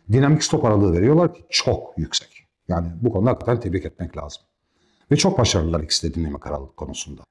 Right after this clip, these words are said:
Ee, dolayısıyla birbirinden çok da farklı kameralar değil. Şimdi bu kadar birbirine benzer iki kamera olunca hangisini tercih edersiniz? Yine de çok zor bir soru biliyor musunuz sevgili dostlar?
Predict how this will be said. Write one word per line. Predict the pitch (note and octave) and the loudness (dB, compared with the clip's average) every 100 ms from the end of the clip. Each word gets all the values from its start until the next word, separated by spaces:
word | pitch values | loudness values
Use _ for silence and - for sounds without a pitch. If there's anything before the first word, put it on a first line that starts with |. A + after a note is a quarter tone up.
| - | -2
Ee, | G#2+ A2 A2 A2 G#2+ | 2 4 4 4 4
dolayısıyla | C3 F3 E3 G3 F#3+ F#3 | 4 4 4 4 4 6
birbirinden | E3+ E3+ F3+ F#3 F3+ E3+ | 4 4 4 4 4 2
çok | - - F#3+ - | 0 -2 -2 0
da | D#3+ | 0
farklı | D3+ - D#3+ | 0 0 0
kameralar | D3 C#3 C#3 B2+ G#2+ | 2 4 4 4 2
değil. | G2+ | 2
Şimdi | - F#3+ G3 - - - _ A2 | 2 4 4 4 -2 -16 _ 2
bu | C#3+ - | 4 4
kadar | G#3 E3 A#2+ | 4 4 4
birbirine | C3 A#2 B2+ G2 | 4 2 2 2
benzer | A2+ A2 B2 | 2 4 2
iki | G2+ - | 2 -2
kamera | - F#2+ F2+ | -2 0 2
olunca | F2+ - G#2 G#2 E2 C#2 - _ _ _ _ _ | 0 2 4 4 2 -2 -6 _ _ _ _ _
hangisini | - F3 G#3+ E3+ C#3 C3+ | -2 4 4 4 2 2
tercih | A#2 G2+ A2 | 4 4 4
edersiniz? | A2 G#2+ - C#3+ D#3+ - - _ _ _ | 4 2 2 4 4 2 -4 _ _ _
Yine | C#3+ G3 B2+ | 4 6 4
de | |
çok | G2 D3+ | 2 0
zor | G#2+ D#2 | 0 0
bir | |
soru | - D#2 | -2 -4
biliyor | F2 C#3 | -2 -2
musunuz | - E2+ - - | -4 -8 -10 -4
sevgili | F2+ D2 | -2 -2
dostlar? | D2 - - | -4 -10 -14